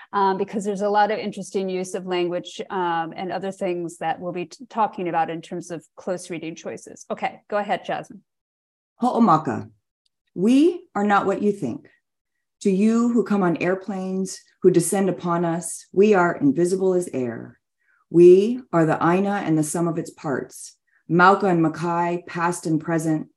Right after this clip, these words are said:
Speaker 2: born of its waters. We are Haumana and Kupuna, ageless and ancient,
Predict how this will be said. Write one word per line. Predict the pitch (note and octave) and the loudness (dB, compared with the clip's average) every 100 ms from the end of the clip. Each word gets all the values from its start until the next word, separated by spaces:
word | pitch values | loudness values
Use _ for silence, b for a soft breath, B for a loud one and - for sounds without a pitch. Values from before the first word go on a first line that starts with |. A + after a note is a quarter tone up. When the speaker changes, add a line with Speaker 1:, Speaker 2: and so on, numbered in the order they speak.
| _ _ _ - | _ _ _ 0
Speaker 2:
born | F#3 G#3+ | 4 4
of | G3+ | 4
its | E3+ | 0
waters. | E3 E3+ F3 E3+ F3 F3 - - | -2 0 2 2 -2 -4 -12 -2
We | E3+ G#3+ A3 | 0 2 0
are | - E3 | -4 -6
Haumana | D3 D3 D3+ E3+ G3 F#3+ | -4 0 2 0 -2 -4
and | D#3 | -4
Kupuna, | D3+ D3+ - G3+ G3 G3 - _ _ _ - | -4 -6 -6 -4 -4 -6 -12 _ _ _ 4
ageless | F#3+ G3 G#3 G#3 G#3 | 6 6 0 -2 -2
and | F#3+ | -4
ancient, | D#3 D3 C#3 A#2+ - | 2 2 2 -4 -8